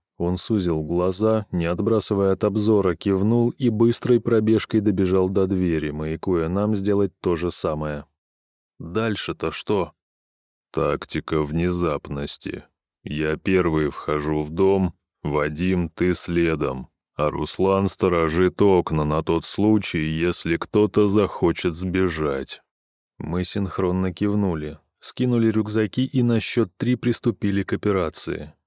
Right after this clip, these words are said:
Иван шустро проник в предбанник без единого шума, я следом.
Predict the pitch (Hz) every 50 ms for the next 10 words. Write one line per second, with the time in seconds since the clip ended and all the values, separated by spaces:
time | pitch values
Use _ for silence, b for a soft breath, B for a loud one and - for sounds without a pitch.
0 | _ _ _ - 101 95 101 110 110 104 95 - - 127 120 110 - - 87 80
1 | - 85 87 90 92 90 87 - - - 104 101 104 107 110 120 117 113 107 104
2 | 98 98 95 107 101 101 104 107 104 104 113 107 104 101 101 101 98 - - 110
3 | 101 98 95 90 87 87 87 95 92 - - - 92 92 90 90 92 90 87 85